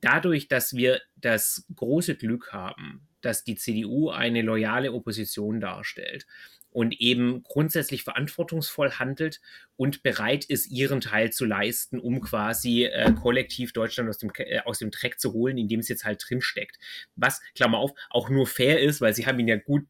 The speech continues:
äh, zu guten Teilen mit reingefahren, ja. Ähm, äh, deswegen, äh, das, das sind ja quasi alle, äh, alle so ein bisschen mit drin. Äh,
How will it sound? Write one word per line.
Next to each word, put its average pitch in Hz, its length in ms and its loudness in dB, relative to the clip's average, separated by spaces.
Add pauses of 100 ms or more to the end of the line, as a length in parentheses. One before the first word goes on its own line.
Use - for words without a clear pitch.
äh, 135 200 2
zu - 180 -2
guten 196 220 4
Teilen 170 300 6
mit 147 220 8
reingefahren, 127 680 4
ja. 131 180 4 (380)
Ähm, 131 320 6
äh, 127 140 4
deswegen, 135 460 6
äh, 123 220 10
das, 120 220 6
das 113 180 0
sind 143 160 2
ja 131 80 4
quasi 120 400 2
alle, 123 280 4
äh, 123 460 0
alle 131 220 2
so 120 80 2
ein 113 120 2
bisschen 110 240 2
mit 107 200 0
drin. 123 220 -2 (1300)
Äh, 127 120 4